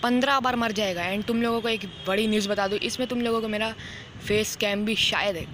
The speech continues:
अगली video में तुम लोगों को face cam देखने को मिल सकता है। तो चलो भाई, अपन लोग अभी चलते हैं अपने roast video की तरफ। बाद में अभी मैं बताने जा रहा था कि ये बंदा Rajstar के नाम पे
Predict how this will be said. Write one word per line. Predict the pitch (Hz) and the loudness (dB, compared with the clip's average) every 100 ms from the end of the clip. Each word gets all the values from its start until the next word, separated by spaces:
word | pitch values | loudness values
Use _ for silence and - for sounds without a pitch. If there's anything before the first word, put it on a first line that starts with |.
| - | -6
अगली | 185 208 254 | -2 0 0
video | 214 196 | 0 -2
में | 170 | -2
तुम | 165 160 | -6 -8
लोगों | 156 147 | -8 -10
को | 160 | -10
face | 165 - 185 | -6 -4 -4
cam | - 220 208 | -2 -2 -2
देखने | 196 208 | -4 -4
को | 226 | -4
मिल | 202 180 | -2 -2
सकता | 175 - - | -2 -8 -10
है। | 151 147 - - - - - | -12 -14 -16 -18 -18 -18 -8
तो | 165 | -6
चलो | - 196 220 | -2 0 0
भाई, | 220 220 226 - - - - | 0 -2 -4 -10 -12 -8 -4
अपन | 208 233 | -4 -2
लोग | 233 226 | -2 -2
अभी | 220 | -4
चलते | 214 208 220 | -4 -6 -4
हैं | 214 | -6
अपने | 214 208 | -4 -4
roast | 185 185 185 | -4 -4 -4
video | 185 | -4
की | 185 | -4
तरफ। | 180 185 170 | -4 -6 -6
बाद | 190 202 196 | 0 0 0
में | 202 | -4
अभी | 180 196 202 208 | -4 -6 -6 -6
मैं | 214 220 | -4 -2
बताने | 214 214 233 247 | 0 0 0 0
जा | 233 | -2
रहा | 240 | -2
था | 240 | -6
कि | 233 247 - - - - - | -6 -8 -8 -10 -10 -6 0
ये | 269 | 2
बंदा | 285 277 262 262 | 4 2 4 2
Rajstar | 254 247 247 269 | 2 2 0 0
के | 269 | 0
नाम | 254 247 | 0 0
पे | 262 | -4